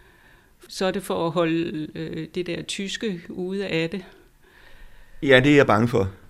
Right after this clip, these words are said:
Speaker 2: Det er jeg bange for, det er lige præcis sådan, det forholder sig, fordi både politisk og geopolitisk og, øh, folkekulturelt, så er der en sammenhængende kultur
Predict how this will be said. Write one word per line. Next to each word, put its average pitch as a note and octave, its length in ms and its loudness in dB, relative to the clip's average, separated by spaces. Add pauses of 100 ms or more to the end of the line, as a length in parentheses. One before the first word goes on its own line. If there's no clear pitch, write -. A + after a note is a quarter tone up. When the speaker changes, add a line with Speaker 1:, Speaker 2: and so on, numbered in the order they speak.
(140)
Speaker 2:
Det B2 60 6
er A#2+ 40 8
jeg A2+ 100 6
bange A2 160 2
for, A#2+ 80 0
det G#2+ 80 0
er G#2+ 40 0
lige A#2+ 120 2
præcis A2+ 300 0
sådan, A2 240 -2
det G#2 80 -6
forholder G2+ 300 2
sig, G2 200 -2
fordi G#2+ 360 -2 (300)
både A#2+ 440 6 (160)
politisk C3 480 0
og E2+ 140 -6
geopolitisk G2 800 -2
og, F#2+ 520 0
øh, F#2+ 120 0 (380)
folkekulturelt, G2 1000 -2
så G2+ 240 -2 (100)
er G#2+ 120 0
der G2+ 120 0
en F#2+ 200 -4
sammenhængende F#2+ 680 -4
kultur G#2 560 -6